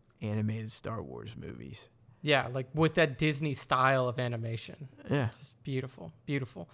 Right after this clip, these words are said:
Speaker 1: Where they, they sing and shit, you know?
Speaker 2: Oh, yeah.
Speaker 1: Very, very Disney.
Speaker 2: <laughs> If it was, if, if they threw in,
Speaker 1: <laughs>
Speaker 2: like, Disney animation and musical numbers, my girlfriend would be the biggest Star Wars fan in the
Speaker 1: Oh,
Speaker 2: world.
Speaker 1: my God,
Speaker 2: <laughs>
Speaker 1: dude. I, I think,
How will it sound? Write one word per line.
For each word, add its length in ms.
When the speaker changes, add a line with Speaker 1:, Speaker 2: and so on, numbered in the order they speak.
Speaker 1:
Where 140
they, 160
they 260
sing 320
and 120
shit, 360
you 120
know? 440
Speaker 2:
Oh, 160
yeah. 100
Speaker 1:
Very, 300
very 340
Disney. 560
Speaker 2:
<laughs> 80
If 240
it 180
was, 440
if, 240
if 220
they 200
threw 380
in, 240
Speaker 1:
<laughs> 100
Speaker 2:
like, 320
Disney 340
animation 480
and 80
musical 460
numbers, 380
my 140
girlfriend 460
would 140
be 100
the 100
biggest 360
Star 240
Wars 200
fan 140
in 40
the 60
Speaker 1:
Oh, 180
Speaker 2:
world. 100
Speaker 1:
my 100
God, 280
Speaker 2:
<laughs> 0
Speaker 1:
dude. 300
I, 300
I 40
think, 280